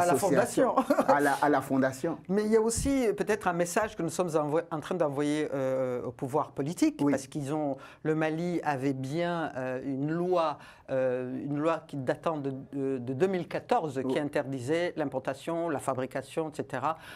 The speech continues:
Speaker 2: des plastiques noirs et surtout des plastiques, euh, non, euh, non dégradables,
Speaker 1: Oui.
Speaker 2: non biodégradables.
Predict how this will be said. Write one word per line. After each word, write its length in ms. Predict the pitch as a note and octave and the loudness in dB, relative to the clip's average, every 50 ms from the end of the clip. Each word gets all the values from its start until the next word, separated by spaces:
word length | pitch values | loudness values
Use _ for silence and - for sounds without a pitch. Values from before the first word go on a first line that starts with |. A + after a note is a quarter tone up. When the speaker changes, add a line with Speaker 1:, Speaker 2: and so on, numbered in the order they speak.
| - - | -16 -10
Speaker 2:
des 160 | - C#3+ C#3 | -6 -4 -4
plastiques 480 | C#3 C#3 D#3 D#3 - - - - C3+ - | -4 -2 -2 -4 -4 -6 -10 -10 -8 -4
noirs 400 | D3 D3+ D3+ E3 F#3 F#3 F3+ - - | -2 0 2 2 2 0 -2 -4 -4
et 80 | D#3+ D3+ | -6 -6
surtout 320 | D3+ - D#3 C3 - F#3 | -6 -6 -10 -8 -4 -4
des 100 | F3 D3+ | -2 -2
plastiques, 500 | C#3 - C#3 C#3+ - - - C#3+ - - - - C#3 | -2 -4 -4 -6 -6 -6 -8 -8 -8 -10 -12 -8 -6
euh, 180 | C3+ C3 B2+ B2 | -4 -4 -2 -2
non, 200 | C3+ C#3+ - - | -2 -4 -4 -4
euh, 280 | - C#3 C3+ B2+ B2 A#2+ | -4 -4 -4 -4 -4 -4
non 140 | B2 C#3 C#3+ C#3+ | -2 -2 -2 0
dégradables, 600 | C3+ C3+ A2+ C3+ C#3 C3 B2+ C3 B2 A#2 A#2+ C#3 | 0 -2 -2 -2 -4 -4 -2 -4 -4 -2 -2 0
Speaker 1:
Oui. 100 | C#3+ C#3+ | 2 2
Speaker 2:
non 80 | C#3+ | 2
biodégradables. 720 | C#3+ C#3 D3+ D3 C3+ C#3 - - B2+ A#2 A#2 A#2+ A2 A2 - | 2 0 0 0 0 0 -2 -2 -4 -4 -4 -4 -6 -6 -8